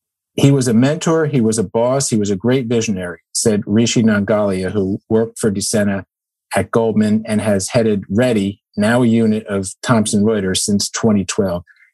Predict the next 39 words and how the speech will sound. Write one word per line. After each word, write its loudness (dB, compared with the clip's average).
He 2
built 0
Ready 2
and 0
built 0
Goldman's 0
electronic 0
trading 0
franchise. -4
His -2
career 0
in 0
the 2
electronification 0
of -2
Wall 0
Street -2
ran 0
parallel. -2
So 0
that 0
was -2
kind 0
of 0
the 0
top 0
of 0
that -2
article. -2
And, -2
you -2
know, 4
we 2
at -4
Markets -2
Media 2
had -2
the 2
idea 0